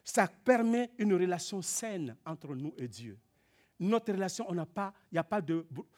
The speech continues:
n'y a pas de nuage dessus. Et c'est, cela est très important. On s'approche de Dieu avec sincérité, on n'a pas peur. On ne vient pas en reculant dans la maison de Dieu. Et cette sincérité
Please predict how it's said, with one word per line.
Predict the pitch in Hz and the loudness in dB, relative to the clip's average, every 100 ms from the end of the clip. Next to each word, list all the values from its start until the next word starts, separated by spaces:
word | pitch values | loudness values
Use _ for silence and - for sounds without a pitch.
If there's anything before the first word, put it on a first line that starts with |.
| _ - | _ -4
n'y | |
a | 180 | 0
pas | 226 | 0
de | 165 175 151 156 | 2 2 2 -2
nuage | 185 208 226 196 | 2 2 2 0
dessus. | 147 135 - 120 _ _ _ _ _ _ _ _ _ _ - | -6 -8 -10 -16 _ _ _ _ _ _ _ _ _ _ -6
Et | 156 | -4
c'est, | - 165 - | -2 -4 -6
cela | - 170 196 | -2 0 0
est | 139 | -4
très | - 180 165 | -6 -4 -4
important. | 131 117 113 - 101 _ _ _ _ _ _ _ _ _ _ _ _ _ _ - | -4 -8 -12 -14 -20 _ _ _ _ _ _ _ _ _ _ _ _ _ _ -10
On | 160 | -8
s'approche | 190 165 175 - | -6 -8 -10 -10
de | 139 | -10
Dieu | 110 139 151 | -10 -12 -12
avec | 110 127 | -14 -12
sincérité, | - 131 120 120 110 - 117 147 - | -10 -10 -12 -14 -16 -18 -20 -20 -18
on | |
n'a | 120 | -16
pas | 107 131 | -14 -16
peur. | 110 98 _ _ _ _ _ _ _ _ _ _ | -18 -20 _ _ _ _ _ _ _ _ _ _
On | 143 | -6
ne | 147 | -4
vient | 123 143 | -4 -6
pas | 185 131 | -6 -8
en | 127 | -8
reculant | 127 - 127 | -10 -10 -12
dans | 135 110 | -10 -10
la | |
maison | 107 107 113 | -12 -12 -14
de | 98 | -14
Dieu. | 90 113 _ _ _ _ _ _ _ _ _ _ _ _ _ _ _ _ _ _ _ _ _ _ _ _ _ _ _ _ _ _ _ | -18 -20 _ _ _ _ _ _ _ _ _ _ _ _ _ _ _ _ _ _ _ _ _ _ _ _ _ _ _ _ _ _ _
Et | 160 | -2
cette | 165 247 - | 4 4 4
sincérité | 233 208 220 202 - 233 233 | 2 2 2 0 0 -2 -4